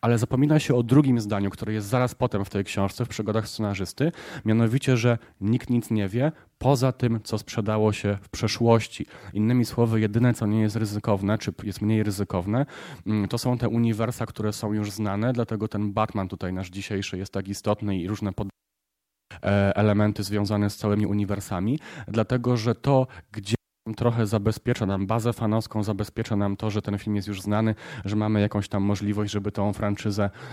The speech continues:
e, eksplorować w, w kolejnych odsłonach.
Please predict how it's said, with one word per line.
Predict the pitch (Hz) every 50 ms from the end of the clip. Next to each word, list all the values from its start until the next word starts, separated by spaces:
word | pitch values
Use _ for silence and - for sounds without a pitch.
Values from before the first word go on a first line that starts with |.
| - - -
e, | 95 95 90 -
eksplorować | 104 - - - 113 107 107 104 92 98 95 - - 104
w, | 90 95 104 98 95 -
w | 98 95 - - 101 101 101 101
kolejnych | - - 107 104 101 104 101 101 101 - -
odsłonach. | 107 - - - 110 104 98 - 98 -